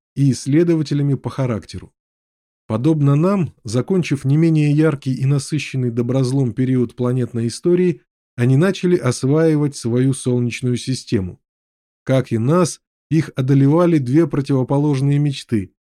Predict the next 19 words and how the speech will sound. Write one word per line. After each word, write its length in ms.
Им 160
хотелось 520
достичь 500
звёзд, 560
безбрежного 720
жизненного 580
пространства, 840
и 60
в 80
то 140
же 120
время 320
они 160
хотели 360
встретить 540
других 460
разумных, 640
обрести 640
соседей. 720